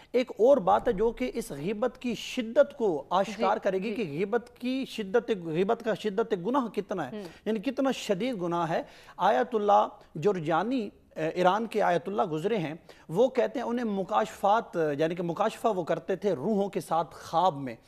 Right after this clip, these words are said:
Speaker 2: जी।
Speaker 1: तो उन्होंने देखा कि मैं एक रात सोया और मैंने ख्वाब में चंद शुहदा की रूहों को देखा।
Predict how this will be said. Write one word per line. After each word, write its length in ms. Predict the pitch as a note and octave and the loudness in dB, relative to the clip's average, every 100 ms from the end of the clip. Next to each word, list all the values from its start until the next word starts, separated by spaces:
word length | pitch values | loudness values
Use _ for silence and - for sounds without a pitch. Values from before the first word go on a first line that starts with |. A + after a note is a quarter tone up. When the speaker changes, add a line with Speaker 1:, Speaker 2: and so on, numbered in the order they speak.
| G#3+ | -10
Speaker 2:
जी। 200 | G#3 G3+ | -8 -4
Speaker 1:
तो 120 | G3+ | -2
उन्होंने 320 | A#3+ C4+ C4 | 0 0 0
देखा 460 | G3+ G#3 - A3+ A#3+ | 0 0 2 2 2
कि 180 | A#3+ F#3 | 0 -4
मैं 380 | E3 F#3 A3+ | -2 -2 -2
एक 260 | F3+ G#3 G#3 | -2 -2 0
रात 260 | F3+ F3+ - | -2 -2 -4
सोया 400 | - E3 F#3 G#3 | -4 2 4 4
और 180 | F#3 | 2
मैंने 240 | F3 F#3 G3 | 2 -4 -6
ख्वाब 360 | - E3+ G#3+ | -2 0 0
में 400 | F#3 F3 F#3 A3 A3+ - _ _ | 0 -2 -2 -4 -8 -20 _ _
चंद 260 | A3+ A3 A3 | -2 0 -4
शुहदा 680 | - G#3 F#3 F3 F3+ G3+ A3 - - | -2 0 2 2 2 2 2 -4 -8
की 180 | A3+ | -4
रूहों 380 | F3 E3 B3+ G#3 | -2 0 2 2
को 120 | F#3 | -2
देखा। 400 | D3 C#3+ - A#2 | -2 -2 0 -4